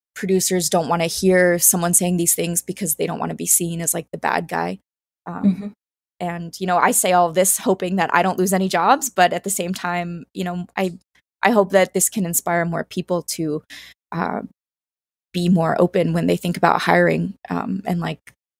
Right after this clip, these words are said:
Speaker 1: especially for, for things that are being telecast, um, for recording sessions, it's, I think, not as it, it's not as blunt, uh, look-wise, but, you know, I think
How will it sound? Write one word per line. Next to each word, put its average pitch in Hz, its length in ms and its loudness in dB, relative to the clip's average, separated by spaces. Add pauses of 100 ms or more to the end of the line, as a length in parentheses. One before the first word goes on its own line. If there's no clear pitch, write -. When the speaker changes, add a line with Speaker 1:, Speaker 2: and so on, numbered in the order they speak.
(680)
Speaker 1:
especially 180 640 0
for, 165 540 -2 (1400)
for 214 140 0
things 202 300 2
that 180 100 4
are 175 80 6
being 175 580 0
telecast, - 920 2
um, 175 260 -6
for 185 220 -2
recording 180 800 0 (240)
sessions, 220 560 2
it's, - 360 0
I 185 100 -2
think, 175 280 -4
not 165 260 2
as 160 460 0 (1040)
it, 185 140 -4 (120)
it's 196 180 0
not 180 160 2
as 165 120 0
blunt, 175 600 -2
uh, - 240 -2
look-wise, 196 680 4
but, 180 240 -2 (220)
you 196 100 -4
know, - 160 -8 (260)
I 196 100 2
think 190 300 0